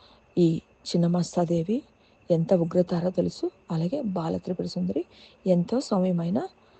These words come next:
శ్రీ విద్యా సాధన సంప్రదాయంలో, తర్వాత నవరాత్రి ఉత్సవాల్లో ఈ అమ్మవారిని మొదటి రోజు చండీగా, కుమారిగా, బాలత్రిపురగా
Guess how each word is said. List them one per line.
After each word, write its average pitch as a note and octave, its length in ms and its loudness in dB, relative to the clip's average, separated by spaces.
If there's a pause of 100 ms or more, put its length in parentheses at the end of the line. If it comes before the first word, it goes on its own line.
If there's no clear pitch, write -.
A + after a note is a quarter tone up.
(720)
శ్రీ - 240 4
విద్యా E3+ 300 2
సాధన E3 360 -4
సంప్రదాయంలో, D#3+ 880 -4 (540)
తర్వాత E3 300 -2
నవరాత్రి E3 560 0
ఉత్సవాల్లో E3+ 720 -4 (360)
ఈ F3 100 8
అమ్మవారిని E3 540 0 (140)
మొదటి D#3+ 340 0
రోజు E3+ 200 -6 (640)
చండీగా, E3+ 600 -2 (320)
కుమారిగా, D#3+ 640 -2 (280)
బాలత్రిపురగా E3 760 -2